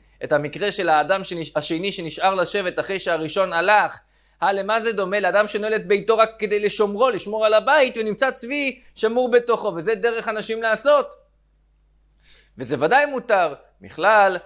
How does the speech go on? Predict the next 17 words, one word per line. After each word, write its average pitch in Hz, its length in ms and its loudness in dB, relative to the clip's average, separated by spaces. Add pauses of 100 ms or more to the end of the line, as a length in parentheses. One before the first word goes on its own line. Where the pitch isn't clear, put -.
(140)
שגם 160 340 -4
המקרה 151 580 2
שהשני 131 460 -6
נשאר 160 300 -2
לשבת 151 460 -4
אחרי 156 180 -2
שהראשון 156 480 -2
הלך, 190 420 2 (260)
וכרגע 165 460 -2
רק 175 80 0
בגלל 170 280 0
השני 160 600 -2 (240)
הצבי 131 440 -2
משתמר 165 560 -2
שלא 143 220 -2
יכול 160 240 2
לברוח, 226 540 4